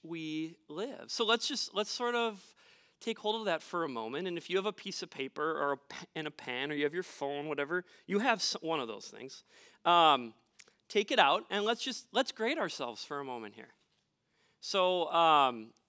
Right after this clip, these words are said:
give yourself a grade. And I don't care how you do it with numbers or letters. It can be zero being the worst, ten being the best, or A is great and F is failing. But, um,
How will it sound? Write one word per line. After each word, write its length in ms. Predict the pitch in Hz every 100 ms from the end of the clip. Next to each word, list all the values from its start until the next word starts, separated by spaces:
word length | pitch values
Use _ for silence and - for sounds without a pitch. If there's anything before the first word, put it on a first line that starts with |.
| _ _ _ _ _ _ _ _ _ _ _ _ _ _ _ _ _ _
give 160 | 294
yourself 360 | 349 - 311 -
a 60 | 233
grade. 480 | 175 175 135 101 - _ _ _ _ _
And 100 | 196
I 60 | 233
don't 160 | 311
care 240 | 226 247 220
how 80 | 214
you 160 | 208
do 160 | 180 196
it 100 | 190
with 160 | 160
numbers 380 | 175 175 175 170
or 80 | 151
letters. 420 | 160 180 180 175 - - _
It 120 | 160
can 160 | 175 165
be 340 | 151 147 123 -
zero 540 | 131 156 165 160 156
being 380 | 143 151 143 135
the 60 | 123
worst, 400 | 131 135 - -
ten 220 | 135 131
being 200 | 131 123
the 80 | 117
best, 360 | 120 120 -
or 160 | 120 107 - - _ 151
A 220 | 165 165
is 180 | 160 -
great 480 | 143 135 139 143
and 120 | 127 127
F 260 | 131 131 -
is 160 | 123
failing. 420 | - 131 123 120 123 - - _
But, 320 | - 165 147 -
um, 440 | 147 131 110 101